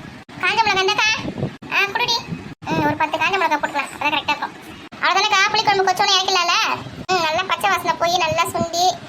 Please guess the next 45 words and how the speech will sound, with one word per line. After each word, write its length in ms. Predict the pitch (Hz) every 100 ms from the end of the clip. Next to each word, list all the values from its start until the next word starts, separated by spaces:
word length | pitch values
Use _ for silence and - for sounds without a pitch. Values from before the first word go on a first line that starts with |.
| - -
இந்த 80 | 311
எண்ணெய்லாம் 260 | 339 359 339
நல்லா 160 | 330 349
மிதக்க 260 | 330 349 320
ஆரம்பிச்ச 220 | 320 320
பிறகு 140 | 311 349
தான் 140 | 381
இறக்கணும். 360 | 339 349 349 370 - - - -
அப்பதான் 300 | 311 349 349
வந்து 160 | 349 349 349 262
சாதத்தை 240 | 320 311 311
போட்டு 160 | 320 311
கரணை 200 | 302 311
கெட்டு 200 | 311 320 311
போகாம 260 | 302 311 311 262 - - -
பச்சை 160 | - 330
வாசனை 180 | 302 277
அடிக்காம 240 | 277 302
இருக்கும். 220 | 285 294 - - - - - -
இன்னும் 160 | - 392
கருவேப்பிலை 260 | 370 403 349
மட்டும் 200 | 339 381
போடணும். 240 | 349 349 330
கருவேப்பிலை 220 | 381 359
மட்டும் 140 | 339
எடுத்துன்னு 180 | 349 349
வரியா? 160 | 381 381 240 - - -
அப்படியே 200 | - 453 480
கையோட 200 | 370 403
எடுத்துன்னு 220 | 392 381
வரலான்னு 200 | 320 330
பார்த்தேன், 220 | 285 370 277
மறந்துட்டேன். 300 | 277 - 349
சரி, 140 | 466
எடுத்துன்னு 220 | 392 392 339
வரக்கா. 160 | 320 403 - - - - - -
இந்த 80 | 320
பெரிய 140 | 370 480
பொண்ணு 140 | 440 427
தான் 120 | 466
எப்பவுமே 240 | 403 381 415
நம்மளுக்கு 220 | 392 339 339
வந்து 140 | 381
ஹெல்ப் 160 | 330 320
பண்ணுவா. 240 | 285 302